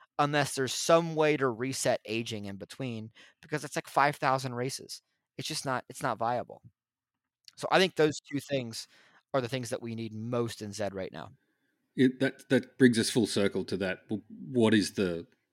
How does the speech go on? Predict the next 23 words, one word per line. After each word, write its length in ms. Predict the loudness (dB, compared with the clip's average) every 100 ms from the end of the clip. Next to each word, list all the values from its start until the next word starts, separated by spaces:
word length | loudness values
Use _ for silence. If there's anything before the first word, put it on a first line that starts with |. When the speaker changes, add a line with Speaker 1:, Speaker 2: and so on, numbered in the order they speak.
| _ -8
Speaker 2:
what 200 | -4 -2
is 140 | -2
the 140 | -4 -4
length? 400 | -2 -4 -8 -6
What 140 | -6
is 80 | -4
the 100 | -6
lifetime 540 | -4 -6 -6 -8 -8
of 120 | -8 -10
a 60 |
horse, 480 | -12 -12 -12 -14 -14 _ -16
right? 200 | -14 -14 _ _ _ _ _ -2
Speaker 1:
Yeah. 180 | 0 0
Speaker 2:
Um, 240 | -4 -10 _ _ -2
'cause 160 | -2
I, 260 | 2 4 4 0 -4
as 140 | 0 0
I 60 |
said, 260 | 0 0 0
some 160 | 2 6
of 80 |
my 160 | 6 4
horses 600 | 4 2 0 -4 -4 -8